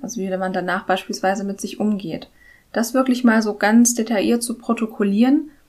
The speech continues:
da denkt man erstmal, okay, ich kenne doch mein, mein Verhalten, meine Auslöser, aber das bringt üblicherweise nochmal wirklich viel, weil man Situationen erkennt oder auch Muster erkennt,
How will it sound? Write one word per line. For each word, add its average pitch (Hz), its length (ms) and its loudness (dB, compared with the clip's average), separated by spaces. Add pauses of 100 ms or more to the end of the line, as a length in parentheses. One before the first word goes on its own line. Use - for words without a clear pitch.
(320)
da - 80 -6
denkt 196 180 -2
man 202 120 0
erstmal, 196 480 -2
okay, 240 220 2
ich 233 120 4
kenne 254 240 6
doch 226 140 6
mein, 214 380 2
mein 208 160 0
Verhalten, 214 480 0
meine 190 260 -2
Auslöser, 226 680 0 (320)
aber 214 160 0
das 220 140 -4
bringt 262 380 4
üblicherweise 214 760 0
nochmal 202 380 -4
wirklich 208 420 -6 (240)
viel, 254 520 4
weil 196 140 4
man 196 180 0
Situationen 214 720 2
erkennt 226 580 2
oder 208 160 -2
auch - 120 -10
Muster 269 340 2
erkennt, 226 520 0